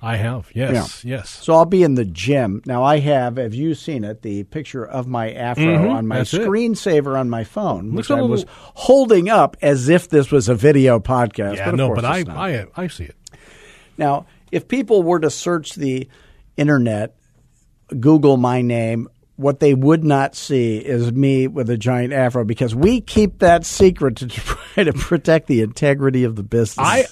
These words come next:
Speaker 1: I, the first time I saw your phone sitting there, and I said,
Speaker 2: Mm-hmm.
Speaker 1: said to myself, "What?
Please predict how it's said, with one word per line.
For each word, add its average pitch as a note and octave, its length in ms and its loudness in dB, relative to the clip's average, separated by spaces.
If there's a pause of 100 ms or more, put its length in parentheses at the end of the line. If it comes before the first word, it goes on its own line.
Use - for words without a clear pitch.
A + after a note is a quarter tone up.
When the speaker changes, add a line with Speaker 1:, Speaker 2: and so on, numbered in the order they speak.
Speaker 1:
I, B3+ 460 -2
the C#3+ 220 4
first - 260 4
time G#3 180 4
I E3 140 4
saw D#3+ 360 0
your C3 220 2
phone D3+ 380 4
sitting D#3+ 320 4
there, A#2 160 4
and A#2+ 80 4
I C3+ 80 6
said, C3 220 4
Speaker 2:
Mm-hmm. C#3 400 0
Speaker 1:
said E3+ 160 4
to D#3 40 4
myself, D3+ 380 2
"What? F3+ 260 0